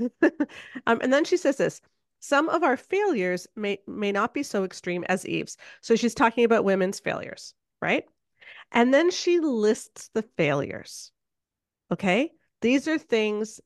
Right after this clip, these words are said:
that are falling under this category. Women whose marriages are hanging by a thread. Women whose hearts ache for their children. Women who are overwhelmed with past failures and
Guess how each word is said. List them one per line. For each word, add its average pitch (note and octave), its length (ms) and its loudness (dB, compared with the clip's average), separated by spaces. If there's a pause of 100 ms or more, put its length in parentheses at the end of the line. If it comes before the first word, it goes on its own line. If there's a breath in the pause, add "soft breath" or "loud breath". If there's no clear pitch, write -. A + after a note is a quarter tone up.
that - 260 2 (180)
are F#3 80 -2
falling A3+ 460 2
under G3 180 -2
this F3+ 180 -8
category. D#3 500 -6 (420 loud breath)
Women D#4+ 440 6
whose C4+ 260 2
marriages B3 720 2
are G3 120 2
hanging A#3 480 -4 (140)
by G3 120 0
a G3 120 0
thread. - 560 -4 (580 soft breath)
Women D4 380 4
whose C4 280 0
hearts - 560 -2 (120)
ache A3 240 0
for - 160 0
their A#3 180 2
children. D#3+ 640 -4 (460 loud breath)
Women D4 240 6
who C#4+ 140 4
are A#3 160 6
overwhelmed A#3 600 4
with E3+ 180 -4
past G3+ 460 -4
failures G#3 460 -2
and G3 280 -4